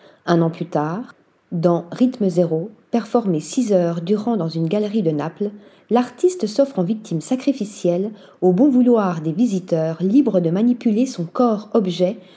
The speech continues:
au moyen de soixante-douze objets de plaisir ou de douleur exposés sur une table, parmi lesquels un boa de plumes, un rouge à lèvres, des clous, des fleurs, du miel, une boîte d'allumettes,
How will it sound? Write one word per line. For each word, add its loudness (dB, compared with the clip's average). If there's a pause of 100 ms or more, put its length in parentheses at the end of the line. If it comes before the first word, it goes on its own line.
(180)
au 4
moyen 4
de 2
soixante-douze 0
objets 2
de 2
plaisir 0
ou 2
de 2
douleur 0
exposés 0
sur -2
une 0
table, -4 (340)
parmi 4
lesquels 2 (380)
un 2
boa 2
de 2
plumes, -2 (340)
un 2
rouge 4
à 6
lèvres, -2 (240)
des 2
clous, -4 (420)
des 2
fleurs, -4 (220)
du 2
miel, 2 (400)
une 4
boîte 2
d'allumettes, -2